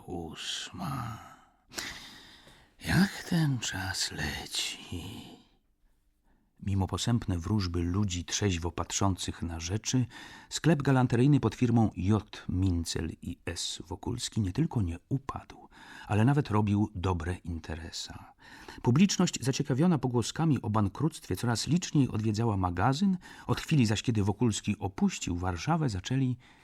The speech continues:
zgłaszać się po towary kupcy rosyjscy.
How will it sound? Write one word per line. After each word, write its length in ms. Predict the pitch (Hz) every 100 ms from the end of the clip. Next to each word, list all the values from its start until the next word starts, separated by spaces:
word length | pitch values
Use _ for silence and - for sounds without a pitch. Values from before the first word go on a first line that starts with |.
| -
zgłaszać 580 | - 85 92 117 - 110
się 180 | - 104
po 120 | -
towary 460 | 92 87 90 98 92
kupcy 460 | - 104 - 107
rosyjscy. 800 | 95 95 - - 85 - - -